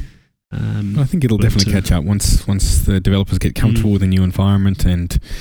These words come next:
Speaker 2: and again, it's a trend we're seeing with P Cs as well, where you're getting multiple cores, multiple C P U cores to a, you know, to a,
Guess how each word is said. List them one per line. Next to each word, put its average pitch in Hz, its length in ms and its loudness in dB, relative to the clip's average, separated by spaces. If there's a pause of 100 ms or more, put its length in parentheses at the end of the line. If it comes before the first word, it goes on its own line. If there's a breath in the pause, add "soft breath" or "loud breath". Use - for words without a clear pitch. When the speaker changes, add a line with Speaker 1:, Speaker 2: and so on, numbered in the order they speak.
(280 loud breath)
Speaker 2:
and 117 100 0
again, 123 180 2
it's 104 140 0
a 110 80 2
trend 120 360 -2
we're 107 80 4
seeing 107 260 0
with 101 240 -2
P 107 160 2
Cs 101 300 2
as 92 140 2
well, 101 200 2
where 92 240 2 (560 loud breath)
you're 101 100 -2
getting 98 260 2
multiple 101 360 0
cores, 101 680 0 (160)
multiple 98 260 -4
C 98 220 0
P - 140 -4
U 98 140 0
cores 101 500 -2
to 95 160 2
a, 92 100 2
you 85 220 -4
know, 90 120 -2
to 95 200 0
a, 90 60 0